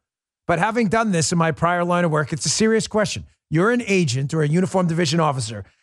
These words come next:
at the front of the White House the night that hundreds of B L M terrorists started attacking Secret Service, setting the place on fire. I'll give you the video in a minute.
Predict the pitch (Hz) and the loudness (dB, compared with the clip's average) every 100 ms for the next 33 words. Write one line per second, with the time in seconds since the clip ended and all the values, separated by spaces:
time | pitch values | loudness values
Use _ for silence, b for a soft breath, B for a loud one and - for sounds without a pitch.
0 | - 156 156 - 202 226 226 226 202 185 | -4 -2 -2 0 0 0 -2 0 2 2
1 | 143 95 - - _ 165 165 190 208 175 | 0 -2 -8 -14 _ 0 2 2 -2 -2
2 | 160 - _ - 214 254 220 247 190 170 | -4 -4 _ -2 0 2 0 0 0 0
3 | 214 220 208 202 196 160 190 180 156 - | 2 2 2 0 0 0 2 2 0 0
4 | 156 151 151 - 175 185 214 - 196 160 | 0 0 -2 0 0 0 -2 0 0 0
5 | 185 - 175 135 117 b b - 208 202 | -2 0 0 0 -6 b b -4 -2 0
6 | 214 - 208 185 180 196 175 175 185 220 | 0 0 0 2 0 2 2 2 0 0
7 | 190 147 196 190 156 139 139 160 120 | 0 2 2 2 2 0 0 0 -2